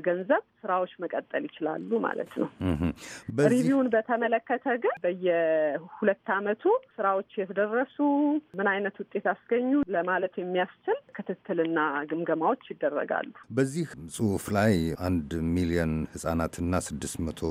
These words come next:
Speaker 2: ሺህ የሚሆኑ ነፍሰ ጡርና አጥቢ እናቶች እንደታቀፉ ነው የምትናገሩት። ይሄ በአጠቃላይ በአራቱ ሀገሮች ውስጥ ነው ወይስ ኢትዮጵያ ውስጥ ብቻ ነው? ቡርኪና ፋሶን፣ ኢትዮጵያ፣
Speaker 1: ይሄኛው
Speaker 2: ማሊና
Speaker 1: የኢትዮጵያ
Speaker 2: ኡጋንዳን
Speaker 1: ነው። ይሄ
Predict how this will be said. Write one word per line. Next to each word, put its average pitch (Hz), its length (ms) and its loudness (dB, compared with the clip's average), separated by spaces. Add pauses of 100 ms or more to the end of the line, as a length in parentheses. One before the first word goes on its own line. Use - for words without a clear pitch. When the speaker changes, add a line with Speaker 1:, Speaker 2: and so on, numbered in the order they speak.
Speaker 2:
ሺህ 80 260 -4
የሚሆኑ 82 420 0 (220)
ነፍሰ 85 280 0
ጡርና 80 320 0 (140)
አጥቢ 80 280 -4
እናቶች 76 460 -2 (120)
እንደታቀፉ 78 600 -2
ነው 76 160 -2 (160)
የምትናገሩት። 82 920 2 (100)
ይሄ 82 180 -2
በአጠቃላይ 90 580 0
በአራቱ 90 600 0
ሀገሮች 80 440 0
ውስጥ - 200 -10
ነው 101 160 0
ወይስ 85 180 0
ኢትዮጵያ 80 300 -4
ውስጥ 76 200 -6
ብቻ - 240 -12
ነው? 73 160 -6 (120)
ቡርኪና 82 400 -6
ፋሶን፣ 82 380 -6
ኢትዮጵያ፣ - 280 -12
Speaker 1:
ይሄኛው 277 240 2 (100)
Speaker 2:
ማሊና 254 160 0
Speaker 1:
የኢትዮጵያ 196 340 -2
Speaker 2:
ኡጋንዳን 147 360 -4
Speaker 1:
ነው። - 140 -10
ይሄ 196 140 -2